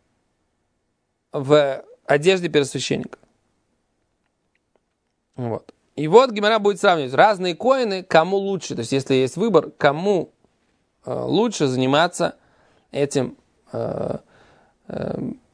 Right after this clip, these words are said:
человеком, которого не зн-, не, никто не занимается его похоронами. То есть вот Гемара,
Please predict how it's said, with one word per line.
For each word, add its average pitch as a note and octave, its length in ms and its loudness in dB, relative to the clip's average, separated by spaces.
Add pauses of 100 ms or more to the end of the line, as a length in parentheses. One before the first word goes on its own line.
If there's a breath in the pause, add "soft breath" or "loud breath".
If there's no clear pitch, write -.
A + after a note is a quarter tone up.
(260)
человеком, D#3 500 2
которого C3 520 0 (100)
не C#3 160 0
зн-, C3+ 240 -2
не, C3+ 160 0
никто D3 720 2
не F3 60 2
занимается C#3+ 400 0
его A#2+ 60 0
похоронами. A#2+ 420 -2 (760 soft breath)
То - 40 -20
есть B2+ 120 -12
вот B2 120 -4
Гемара, D#3 420 4